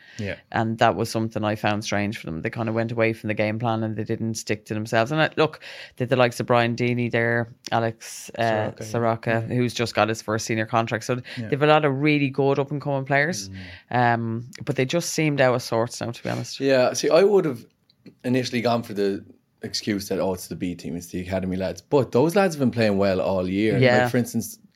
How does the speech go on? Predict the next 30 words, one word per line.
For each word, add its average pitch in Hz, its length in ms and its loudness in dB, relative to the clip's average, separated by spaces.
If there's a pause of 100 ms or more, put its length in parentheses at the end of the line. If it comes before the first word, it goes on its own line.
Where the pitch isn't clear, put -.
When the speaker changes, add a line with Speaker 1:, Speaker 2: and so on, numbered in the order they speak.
(140)
Speaker 3:
they 117 100 0
played 113 240 2
Lions 113 540 2
away, 104 520 0 (340)
I - 40 -10
think, 107 140 -4
was 92 120 -8
it - 60 -8
last 151 180 -4
Speaker 2:
Last 220 180 8
Speaker 3:
week? 185 80 2
Speaker 2:
week, 190 200 2
yeah, 196 160 4
Speaker 3:
And 131 80 6
Speaker 2:
they 127 40 6
Speaker 3:
they 120 40 6
Speaker 2:
got 123 80 4
Speaker 3:
came 123 120 6
Speaker 2:
the 123 80 8
Speaker 3:
back 120 140 2
and 117 100 4
beat 113 140 4
them 107 120 0
thirty-nine 110 360 2
thirty-six. 107 600 -2 (120)
Speaker 2:
Yeah. 127 100 -2
Speaker 3:
That 127 360 0 (100)
same 113 320 2
team. 113 300 2
So 104 420 2